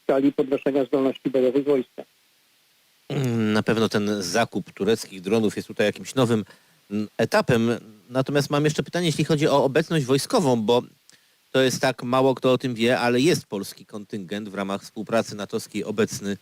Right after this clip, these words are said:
Speaker 2: w Turcji, a teraz z kolei zostało zapowiedziane podczas tej wizyty, że, e, w ramach tych natowskich, y,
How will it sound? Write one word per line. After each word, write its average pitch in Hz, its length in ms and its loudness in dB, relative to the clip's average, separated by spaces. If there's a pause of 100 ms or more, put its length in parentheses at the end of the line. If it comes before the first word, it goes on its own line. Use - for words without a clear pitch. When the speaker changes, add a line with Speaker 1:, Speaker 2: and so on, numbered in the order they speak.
(400)
Speaker 2:
w - 80 -20
Turcji, 143 540 2
a 131 160 2
teraz 131 280 2
z - 60 -8
kolei 127 300 2
zostało 117 400 2
zapowiedziane 110 500 -2
podczas 110 340 -6
tej 107 140 -4
wizyty, 101 400 -2
że, 110 220 2 (1080)
e, 101 160 2
w 92 160 -4
ramach 107 520 0
tych - 240 -8
natowskich, 104 720 -2
y, 101 160 2